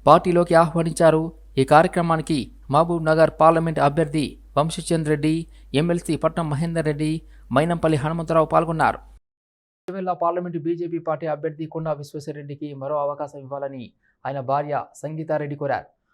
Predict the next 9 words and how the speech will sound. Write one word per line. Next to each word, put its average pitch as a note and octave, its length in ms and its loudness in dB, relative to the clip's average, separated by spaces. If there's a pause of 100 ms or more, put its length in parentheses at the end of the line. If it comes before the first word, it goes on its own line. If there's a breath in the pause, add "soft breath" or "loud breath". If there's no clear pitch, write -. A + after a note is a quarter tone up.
(160)
బడంగ్పేట్ D3+ 440 -2
మున్సిపల్ D3+ 360 -6
కార్పొరేషన్ D#3 680 -6 (360)
ముప్పై D#3+ 240 -2
ఒకటవ E3+ 320 -2
డివిజన్ D3 380 -4 (560)
బాలాజీ D#3 460 2
నగర్ D3+ 320 -6
కాలనీలో C#3+ 500 -6